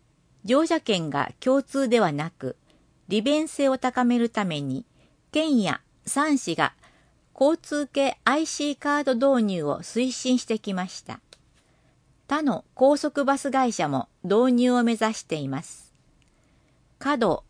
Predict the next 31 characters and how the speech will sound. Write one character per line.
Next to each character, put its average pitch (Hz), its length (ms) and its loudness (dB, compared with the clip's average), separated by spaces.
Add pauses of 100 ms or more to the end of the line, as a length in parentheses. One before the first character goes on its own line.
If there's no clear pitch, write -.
(300)
淡 277 340 6
路 277 100 -2
島 175 440 0
市 254 220 -4
長 311 280 4
会 180 280 2
会 202 300 -2
長 185 340 0
は、 165 200 2 (760)
交 320 200 4
通 302 220 -4
課 294 180 0
題 180 260 2
を 147 80 0
一 233 240 -2
つ 175 100 -8
解 208 280 0
決 202 260 -6
で 180 100 -2
き - 120 -18
た。 - 180 -10 (1080)
全 302 240 2
国 175 300 -2
同 254 220 4
一 - 180 -6
の 277 140 2
サ 269 160 0
ー 240 60 2
ビ 196 100 -6
ス 165 160 -8
が 147 220 0